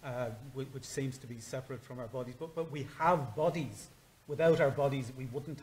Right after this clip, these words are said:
have that, uh, evolved thing. It, it, it is a, an, an emergent property from the fact that we have physical properties, although we don't yet understand how it happens. How does it, how does it evolve? How,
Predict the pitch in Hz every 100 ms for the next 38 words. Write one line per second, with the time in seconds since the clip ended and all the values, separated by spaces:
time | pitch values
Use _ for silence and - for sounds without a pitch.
0 | - 139 135 113 - - 147 131 - -
1 | - 135 127 - - 135 104 135 131 -
2 | 127 143 170 165 190 147 143 139 - -
3 | 170 147 160 151 143 180 175 160 - 156
4 | 147 120 113 127 117 - 147 - 139 127
5 | 117 - - - 131 139 131 - 127 127
6 | 113 - - 131 131 131 127 - 135 123
7 | 131 139 127 147 120 120 127 120 113 127
8 | 117 113 123 110 - _ - 160 175 139
9 | 151 143 - 156 165 143 151 139 156 156
10 | 160